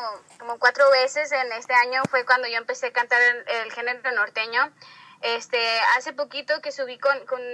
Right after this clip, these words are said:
algunas agrupaciones, a-, amigos míos que me ayudaron y me apoyaron en ese, en ese momento de, de querer ser cantante norteño estilo Chihuahua. Entonces, ellos también me, me ayudaron bastante.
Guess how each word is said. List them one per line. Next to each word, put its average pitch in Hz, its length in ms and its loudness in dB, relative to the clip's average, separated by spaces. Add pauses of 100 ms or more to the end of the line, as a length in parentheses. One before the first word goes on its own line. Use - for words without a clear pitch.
(320)
algunas 262 420 -2
agrupaciones, 285 960 -4 (220)
a-, 220 400 4
amigos 233 320 -4
míos 254 400 -4
que 220 340 -2
me 220 60 -4
ayudaron 220 440 0
y 233 40 -6
me 226 80 -6
apoyaron 220 400 0
en 226 120 -10
ese, 240 300 -12 (380)
en 254 160 -2
ese 262 320 -2
momento 262 420 0
de, 240 380 2 (480)
de 247 120 0
querer 254 440 0 (420)
ser 269 380 0
cantante 262 720 -2
norteño 240 480 -6
estilo 262 300 -4
Chihuahua. 220 560 0 (200)
Entonces, 254 800 -4 (100)
ellos 262 220 -2
también 269 300 0
me, 277 200 0
me 247 80 -2
ayudaron 247 380 2
bastante. 262 520 2